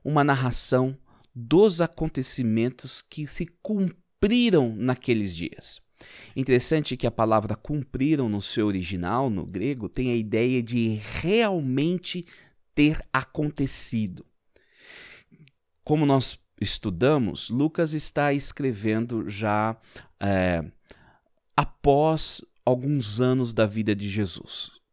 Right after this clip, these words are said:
depois da sua morte e ascensão, provavelmente trinta a quarenta anos. Muitos desses que estavam ali não ouviram falar de Jesus,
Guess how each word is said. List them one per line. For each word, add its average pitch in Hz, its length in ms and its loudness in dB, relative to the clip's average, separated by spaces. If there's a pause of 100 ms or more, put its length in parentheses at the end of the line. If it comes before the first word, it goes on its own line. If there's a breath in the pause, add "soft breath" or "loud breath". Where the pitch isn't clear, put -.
(100)
depois 110 420 0
da 107 120 0
sua 104 320 0
morte 104 400 0
e - 20 -2
ascensão, 101 400 -4
provavelmente 151 480 -4
trinta 123 320 -2
a 120 60 -4
quarenta 98 480 -2
anos. - 480 -10 (520 loud breath)
Muitos 165 800 4
desses 120 560 2
que 101 320 -4 (340 loud breath)
estavam 123 840 2
ali 127 400 0 (840 soft breath)
não 214 520 6
ouviram 196 800 4
falar 85 480 0
de 85 100 -12
Jesus, - 800 -14